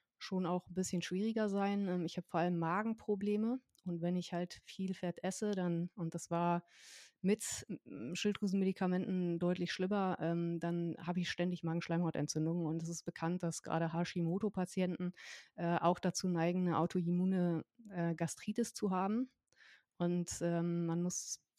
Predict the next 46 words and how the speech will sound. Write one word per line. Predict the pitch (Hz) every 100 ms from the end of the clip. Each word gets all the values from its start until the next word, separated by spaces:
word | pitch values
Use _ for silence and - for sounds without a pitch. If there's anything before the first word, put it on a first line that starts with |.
| -
da | -
muss | 175 180
man | 190 180
so |
ein | 175
bisschen | 170 180
abwägen, | 160 - 156 151 156
ne? | 185
Es | 226 -
kann | 208
natürlich | 202 - 196 185
auch, | 180 180 - -
äh, |
an | 160 170
Stress | 165 165 202 208 -
liegen. | 190 196 196 185
Also, | 170
es | -
gibt | 185
so | 185
viele | - 202 202
Faktoren, | - 165 - 170 170 165
die | 165
da | 165
reinspielen. | 156 170 196 - 170 160 170 214 - - - - -
Äh, | - 170 165 165
wenn | 160
man | 175 175
sein, | 175 170 170 -
also, | 165 -
genereller | - 180 180 185 180
Stress | - - 180
auf | 202 -
das | 180
Immunsystem | 185 180 190 185 - - _ _ - 180 180
ist | - - - - -
halt | 170 175
Stress. | - - 208 240 -
Woher | 180 180 180
dieser | 190 180
Stress | 175 - 180 -
dann | 180
auch | 170 170
immer | 185 180 165
kommt, | - 180 269 - - - - - - _
ähm, | 190 180 185 180 175